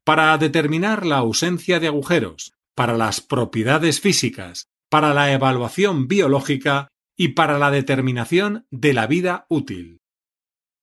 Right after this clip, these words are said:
Pictograma de la norma en iso tres siete cuatro guion uno dos mil dieciséis barra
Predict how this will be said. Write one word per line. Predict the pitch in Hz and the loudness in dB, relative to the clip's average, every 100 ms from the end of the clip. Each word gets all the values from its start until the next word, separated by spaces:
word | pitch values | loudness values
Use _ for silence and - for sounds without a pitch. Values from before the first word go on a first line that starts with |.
| _ | _
Pictograma | 180 170 - 135 185 185 131 127 | -2 0 0 2 2 2 0 0
de | 123 | 0
la | 127 | 0
norma | 131 165 131 123 127 - _ _ | 0 0 0 -2 -6 -10 _ _
en | 185 170 135 139 - 196 | 0 2 2 -2 -6 -2
iso | 196 - 123 120 - - | -2 0 -2 -4 -8 -2
tres | 180 185 - - | 0 2 -2 -6
siete | - 175 180 151 | 0 0 0 0
cuatro | 151 160 156 156 156 | 0 0 0 0 -2
guion | 131 135 147 135 135 | -2 2 2 0 2
uno | 180 147 110 117 - | 2 2 0 -8 -10
dos | 113 139 107 | 0 0 2
mil | 139 170 | 0 2
dieciséis | 156 147 151 - 170 156 156 - | 2 0 0 0 2 0 -2 -10
barra | - 123 165 131 135 139 | -4 0 0 0 -2 -2